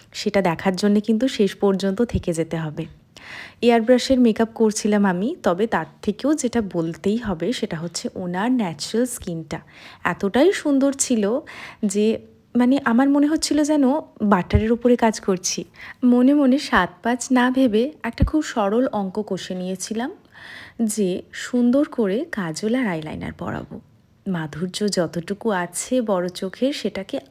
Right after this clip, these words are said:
আরও বাড়িয়ে তুলব। যেন একটু মায়াবী দেখায় চোখটা,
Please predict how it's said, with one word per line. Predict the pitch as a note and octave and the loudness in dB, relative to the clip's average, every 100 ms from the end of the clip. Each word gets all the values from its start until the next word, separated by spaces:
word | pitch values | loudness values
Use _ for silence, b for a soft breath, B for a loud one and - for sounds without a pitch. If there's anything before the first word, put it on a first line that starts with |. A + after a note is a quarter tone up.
| - | -8
আরও | G3 F3+ G3+ B3 | -6 -2 2 4
বাড়িয়ে | G#3 D#3 D#3 E3 | 2 -2 -6 -4
তুলব। | E3+ D#3+ E3 - B B B B B B B - | -4 -4 -6 -8 B B B B B B B -6
যেন | A3+ C#4 C#4 D#4 - C4+ | 0 2 4 2 0 -6
একটু | - D4 | 0 2
মায়াবী | A3+ F3+ F3 G3+ A3+ | 4 2 0 2 2
দেখায় | G#3+ G3 - B3 | 0 -2 -2 -2
চোখটা, | B3+ - - | -2 -2 -2